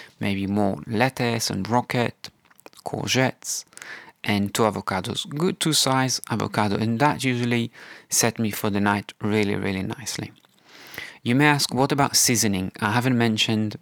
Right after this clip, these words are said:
salt and pepper and turmeric and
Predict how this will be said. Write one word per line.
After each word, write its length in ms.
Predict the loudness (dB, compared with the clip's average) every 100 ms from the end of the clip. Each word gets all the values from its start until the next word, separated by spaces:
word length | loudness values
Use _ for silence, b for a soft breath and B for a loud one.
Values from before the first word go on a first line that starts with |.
| -8 0
salt 720 | 4 6 4 4 0 -4 -4
and 200 | -4 -8 _
pepper 600 | -4 -2 0 2 2 0 -6 B B B -10
and 380 | -6 -4 -6 -4
turmeric 640 | -2 2 2 0 -2 -6 -18 -8
and 540 | -4 -4 -6 -8 -10